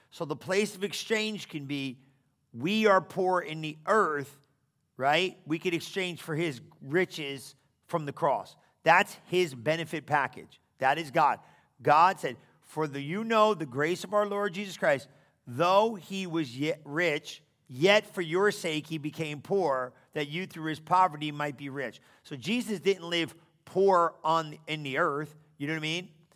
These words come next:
He didn't do that. He did that. He didn't live, "Oh, I'm poor." You know, that wasn't what it was about.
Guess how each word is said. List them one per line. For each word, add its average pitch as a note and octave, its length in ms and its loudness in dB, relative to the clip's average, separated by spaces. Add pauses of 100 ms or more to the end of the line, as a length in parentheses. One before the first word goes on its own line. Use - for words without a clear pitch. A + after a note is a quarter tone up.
(120)
He D3+ 100 -2
didn't E3 220 -6
do D#3 140 -2
that. D3+ 360 4 (380)
He E3+ 160 -6
did D#3+ 180 0
that. E3 300 4
He E3+ 160 -6
didn't F3+ 180 -6
live, D#3 160 0
"Oh, D#3+ 160 6
I'm D#3 140 4
poor." D3+ 520 0 (240)
You C#3+ 80 -14
know, D#3 60 -2
that D#3+ 160 2
wasn't D#3 220 -4
what D3 60 -2
it C#3 80 -4
was B2 60 -8
about. C#3 300 2